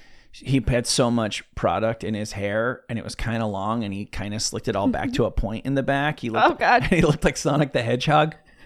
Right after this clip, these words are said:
Speaker 2: By the way,
Speaker 1: <laughs>
Speaker 2: by the way, let's make it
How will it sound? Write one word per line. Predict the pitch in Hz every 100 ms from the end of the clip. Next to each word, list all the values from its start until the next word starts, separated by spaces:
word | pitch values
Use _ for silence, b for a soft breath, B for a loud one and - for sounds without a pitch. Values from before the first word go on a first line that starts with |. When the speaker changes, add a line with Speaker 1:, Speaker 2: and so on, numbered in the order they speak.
| 370 - _ _ _ _ _ _ - - - - _ - - - - - - - - - - - - - _ _ _ B B B
Speaker 2:
By | - 440
the | 466
way, | 285 262 311 - -
Speaker 1:
<laughs> | 185 - 180
Speaker 2:
by | - 427
the | 359
way, | 214 180 220 b b b
let's | 254 285 494 -
make | 370 302 294
it | 262 -